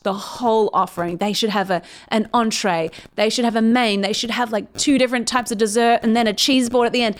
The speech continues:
Like, we think they need all the things when actually they want simple. They just want you to go, "Hey, these are your two options. This one sounds like it's gonna be the best fit for you based on what you need,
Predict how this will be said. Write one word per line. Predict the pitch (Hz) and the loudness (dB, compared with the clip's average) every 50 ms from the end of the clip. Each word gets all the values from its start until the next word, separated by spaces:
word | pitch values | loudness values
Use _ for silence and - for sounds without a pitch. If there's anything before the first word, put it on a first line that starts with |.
| - - - - | -12 -18 -14 -6
Like, | - 233 226 | -6 -6 -4
we | 233 240 262 | 0 -2 -2
think | 262 269 - 320 349 339 | -2 0 0 -2 0 0
they | - 349 339 | 0 0 2
need | 330 339 320 320 285 | 2 2 2 4 4
all | 277 262 269 | 2 2 2
the | 254 | -2
things | 220 - 294 277 240 - - - - - _ - - - - - - | -2 -2 0 0 0 -2 -4 -8 -10 -12 _ -20 -20 -20 -20 -20 -10
when | _ 233 254 277 269 - - | _ 0 0 0 0 0 0
actually | 294 311 349 339 - - - 359 339 294 247 226 208 202 208 220 - - - - _ _ | 0 0 0 0 0 -2 0 2 4 4 4 4 4 2 2 -2 -8 -18 -20 -20 _ _
they | 220 208 262 262 277 320 349 370 370 | -4 -2 0 2 2 2 2 4 2
want | 320 269 294 294 302 302 277 - - - | 2 4 4 4 4 2 0 -2 -4 -4
simple. | - - - 302 311 330 330 320 - 294 214 - - - _ _ _ - - - - _ | -2 0 2 2 2 2 2 2 2 0 0 -2 -6 -14 _ _ _ -20 -20 -20 -18 _
They | - - - 294 311 349 370 | -6 -2 0 2 4 4 2
just | 370 392 381 381 - - 311 | 2 2 0 0 0 0 2
want | 330 359 359 349 | 2 2 2 2
you | 285 311 320 | 2 2 2
to | 311 | 2
go, | 277 311 302 294 277 277 | 2 2 4 4 4 4
"Hey, | 262 294 294 | 4 2 2
these | 262 285 294 277 311 | 2 2 2 2 2
are | |
your | 302 294 | 0 2
two | - - 320 285 | 2 2 2 2
options. | 294 302 302 - - 330 339 339 302 - - - _ _ _ _ | 2 2 0 0 0 0 0 0 -2 -4 -10 -18 _ _ _ _
This | 196 226 302 285 - | -2 0 0 0 2
one | 330 302 294 | 2 2 2
sounds | 277 - 302 277 269 247 | 2 2 0 0 2 0
like | 254 233 | 0 0
it's | 247 - | 0 -2
gonna | - 247 240 | 0 0 0
be | 226 | 0
the | 220 202 | 0 0
best | 185 220 214 220 - - | 0 0 0 0 0 -2
fit | 240 233 226 | -2 -2 0
for | - | 0
you | 269 277 294 | 2 2 2
based | - 220 196 202 202 - | 2 0 -2 0 -2 -2
on | 214 | -2
what | 208 - | -2 -2
you | - 208 | -2 -2
need, | 196 190 190 220 285 339 | -2 0 0 0 0 -2